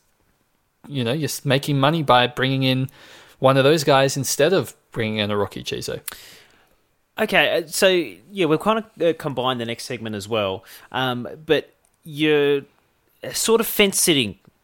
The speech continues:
Speaker 2: and I'd love to, I'd love to know exactly what your thoughts are in that. Um,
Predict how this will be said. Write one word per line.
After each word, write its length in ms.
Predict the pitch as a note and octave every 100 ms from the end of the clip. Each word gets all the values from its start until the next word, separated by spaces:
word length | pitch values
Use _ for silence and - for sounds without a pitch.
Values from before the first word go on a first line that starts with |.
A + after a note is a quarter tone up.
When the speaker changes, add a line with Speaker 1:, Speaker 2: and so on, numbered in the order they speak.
| -
Speaker 2:
and 120 | C3
I'd 160 | C#3 C#3+
love 280 | D3+ D#3+
to, 160 | - -
I'd 120 | D#3
love 200 | D#3 E3+
to 120 | F#3+
know 360 | F#3+ F3+ E3 C3 -
exactly 640 | D3 C#3 C#3+ C#3 - D3
what 260 | B2+ A#2+ G#2+
your 120 | A2+
thoughts 360 | - A2 F#2+ A#2
are 180 | G2+
in 120 | G#2 G#2+
that. 260 | G#2 - - - _ _
Um, 560 | - A2+ G#2+ G#2 G2+